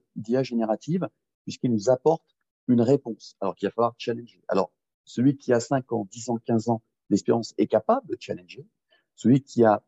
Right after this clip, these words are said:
pas d'expérience, euh, n'est pas capable de challenger. C'est pour ça qu'il y a des, en ce moment, notamment sur chat G P T, euh, pas mal, euh, de, de, de, de personnes qui font attention par rapport aux, aux jeunes adolescents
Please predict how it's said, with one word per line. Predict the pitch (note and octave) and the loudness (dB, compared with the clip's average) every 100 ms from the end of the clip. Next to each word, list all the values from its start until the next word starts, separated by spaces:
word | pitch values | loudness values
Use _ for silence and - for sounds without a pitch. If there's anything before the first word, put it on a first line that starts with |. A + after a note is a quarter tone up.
| _ - | _ 2
pas | D3+ | 2
d'expérience, | C3 - - G2 A#2 F3 - _ _ _ - | 2 -6 -6 -8 -10 -20 -20 _ _ _ -4
euh, | G2 F#2+ - | -4 -4 -10
n'est | |
pas | - C#3+ | -2 -2
capable | - C#3+ B2+ | 0 -2 -2
de | A#2+ | -4
challenger. | A2+ G#2+ _ | -6 -12 _
C'est | - | -8
pour | F#2+ | -4
ça | - | -2
qu'il | D3+ A#2 | -2 -2
y | |
a | |
des, | G2 _ _ _ - | -6 _ _ _ -12
en | G#2 | -10
ce | - | -4
moment, | G2+ C3+ F3 A2+ | -4 -2 -4 -8
notamment | G#2 G2+ A2 | -6 -6 -6
sur | - | -14
chat | - F2 | -12 -10
G | F2 | -10
P | - | -14
T, | - G3 G3 _ _ _ - | -2 -2 -2 _ _ _ -10
euh, | - - | -8 0
pas | G#2+ | 2
mal, | C3 B2+ | 4 2
euh, | F#2 F2 _ - | -2 -10 _ -14
de, | - - - | -14 -14 -14
de, | - - | -14 -14
de, | - | -14
de | - | -6
personnes | G2+ - E3+ | -4 0 -2
qui | - | -2
font | - | -4
attention | G#2+ G#2+ - C3 | -2 -4 -6 -6
par | A#2 F2 | -4 -6
rapport | - G2 | -4 -6
aux, | F#2 _ _ _ - | -6 _ _ _ -8
aux | G2+ | -6
jeunes | A2+ B2 G#2 - | 0 -2 -2 -8
adolescents | F#2+ F#2 F2+ C3+ E3+ | -8 -8 -8 -6 -6